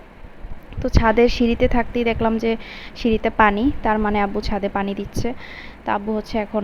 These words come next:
প্রায় সময়ই ছাদে পানি দেয়। গরমকালে অতিরিক্ত গরমে হচ্ছে ছাদ অনেক বেশি হিট হয়ে যায়, সেজন্য রুমেও অনেক বেশি গরম লাগে। তো আমাদের হচ্ছে দেখা যায় আব্বু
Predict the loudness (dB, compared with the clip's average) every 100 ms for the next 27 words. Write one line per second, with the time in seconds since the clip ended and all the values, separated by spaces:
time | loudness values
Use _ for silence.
0 | -2 0 0 0 -2 -2 0 0 -2 -4
1 | -4 -4 -4 -4 -6 -8 0 4 4 2
2 | 0 2 0 -2 -4 -2 -2 2 2 2
3 | 0 -2 -4 -4 -2 0 0 0 -2 -2
4 | -2 -4 -6 -4 -4 -4 -2 -2 -2 -2
5 | -2 -2 -4 -2 -2 -2 -4 -10 -16 -6
6 | 0 2 4 4 4 2 0 -2 -4 -2
7 | 4 4 4 2 0 -2 -6 -6 -6 -4
8 | -4 -4 -6 -8 -6 -4 -4 -4 -4 -2
9 | -2 -2